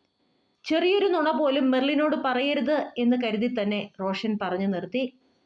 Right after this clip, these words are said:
"എന്റെ കർത്താവേ, നമ്മളിനി എന്താ ചെയ്യുക? ആ കുട്ടിയെ ഉപേക്ഷിക്കാനും പറ്റില്ല, കൊണ്ടും പറ്റില്ല. വല്ലാത്തൊരു അവസ്ഥ തന്നെ." സൂസൻ തലയ്ക്ക് കൈ കൊടുത്തുകൊണ്ട് പറഞ്ഞു.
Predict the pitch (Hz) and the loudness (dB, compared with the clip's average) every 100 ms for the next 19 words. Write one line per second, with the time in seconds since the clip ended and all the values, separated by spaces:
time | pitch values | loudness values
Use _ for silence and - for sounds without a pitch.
0 | _ _ _ _ _ - 277 302 330 277 | _ _ _ _ _ -4 0 0 0 -2
1 | 285 302 302 294 277 - - - 339 381 | 0 0 2 0 0 -4 -14 -4 0 2
2 | 427 370 277 233 247 359 359 277 233 233 | 2 2 2 2 2 2 0 0 0 0
3 | 240 240 - _ _ _ _ - 294 381 | -2 -4 -10 _ _ _ _ -2 0 2
4 | 339 254 339 339 294 254 311 370 381 370 | 0 0 2 2 2 0 0 0 0 0
5 | 415 370 269 269 247 247 247 - 254 269 | 2 2 0 -2 -2 -2 -4 -2 2 2
6 | 359 233 - 220 208 208 - _ _ _ | 2 0 -2 -2 -2 -4 -8 _ _ _
7 | - 302 403 440 349 175 156 - - 254 | -2 0 2 0 0 0 -2 -4 -2 -2
8 | 185 208 262 262 - _ _ _ _ - | -2 -2 -2 -6 -14 _ _ _ _ -20
9 | - 330 349 330 320 285 - 359 403 392 | -4 0 0 0 0 0 -2 -2 -2 -2
10 | 285 320 269 - 220 208 196 180 185 254 | -2 0 0 -2 -2 -2 -2 -2 -2 0
11 | 285 | -2